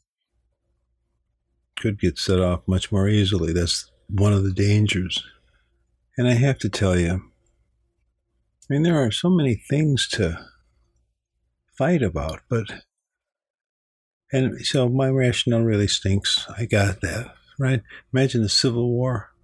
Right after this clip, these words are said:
and trying to say, "For the sake of the Union, let's just knock this stuff off." Well, you know, that wasn't good enough to actually,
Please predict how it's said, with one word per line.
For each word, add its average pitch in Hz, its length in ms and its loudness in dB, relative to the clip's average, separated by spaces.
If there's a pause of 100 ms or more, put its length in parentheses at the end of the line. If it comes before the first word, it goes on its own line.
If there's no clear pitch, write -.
(320)
and 120 100 -4
trying 110 240 2
to 107 80 0
say, 104 320 0 (360)
"For 135 120 -2
the 123 80 0
sake 120 300 0
of 120 80 2
the 110 100 2
Union, 113 480 0
let's 117 380 -6
just - 300 -2 (400)
knock 110 360 -2
this 135 140 0
stuff - 320 -6
off." 113 560 -2 (1200)
Well, 107 460 0 (2250)
you 127 160 -2
know, 98 140 2 (100)
that 101 140 2
wasn't 110 320 0
good 120 140 2
enough 98 340 2
to 101 100 0
actually, 98 680 0